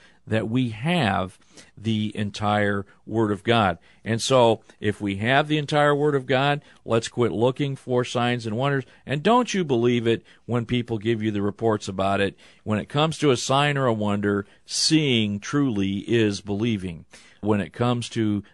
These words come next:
the faith that is in Jesus Christ, it is hearing the Word of God. But signs and wonders have their place, and,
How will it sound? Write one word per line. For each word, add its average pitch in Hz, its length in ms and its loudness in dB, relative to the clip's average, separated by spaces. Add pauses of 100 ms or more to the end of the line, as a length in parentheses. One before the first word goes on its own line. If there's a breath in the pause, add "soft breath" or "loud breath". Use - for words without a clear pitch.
(100)
the 101 160 -4
faith 131 500 2
that 101 140 -4
is 98 160 -6
in 95 100 -6
Jesus 120 380 -6
Christ, 104 520 0 (280 soft breath)
it 107 120 -4
is 98 180 -4
hearing 101 760 -2 (300 soft breath)
the 107 160 -2
Word 104 220 0
of 92 120 -4
God. 104 340 2 (300 soft breath)
But 131 140 2
signs 113 340 2
and 123 140 -2
wonders 135 300 0
have 143 200 2
their 156 140 0
place, 139 540 2 (360 soft breath)
and, 127 300 -4